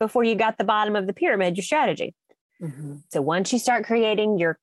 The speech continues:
Speaker 1: your core base content around where you wanna go, then you can add in what I call my sprinkles. And that's that Doctor Lauren loves plants. She's a crazy plant lady. Um,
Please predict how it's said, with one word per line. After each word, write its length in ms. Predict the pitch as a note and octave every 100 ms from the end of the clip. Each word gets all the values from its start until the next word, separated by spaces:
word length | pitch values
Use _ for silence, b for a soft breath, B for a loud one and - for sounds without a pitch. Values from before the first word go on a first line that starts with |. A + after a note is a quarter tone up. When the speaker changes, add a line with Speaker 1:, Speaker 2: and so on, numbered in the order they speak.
| _
Speaker 1:
your 120 | - -
core 420 | - - A3 A3+
base 540 | G3 - E3+ F3 G#3 -
content 720 | - G3 F#3+ F3 D3+ D3+ A#3 _ _ _ _ -
around 300 | E3+ E3+ D#3+
where 100 | D3+
you 140 | D#3 D#3
wanna 160 | D3+
go, 400 | G#3 E4 C4+ C4+ - _ _ _ E3+
then 500 | E3 F#3+ A3+ C4+ C4
you 100 | B3+
can 160 | G#3+
add 240 | - F3+ F3
in 200 | E3 E3
what 100 | D#3
I 100 | D#3
call 240 | - D3+
my 140 | D3
sprinkles. 640 | D3 - D#3 D3 - - - _ _ _ _ -
And 180 | F#3
that's 300 | G3 G#3 -
that 240 | G3 E3+ - _
Doctor 340 | C4+ - B3+ A#3
Lauren 300 | C#4 C4 A3
loves 260 | G#3 A3
plants. 520 | - C4 A3+ D#3+ -
She's 180 | - A#3
a 40 | A3
crazy 300 | A#3 A3 A#3
plant 320 | - B3 A3
lady. 360 | G#3+ F3 C#3+ - B B B _
Um, 440 | G#3+ A3 G#3 G3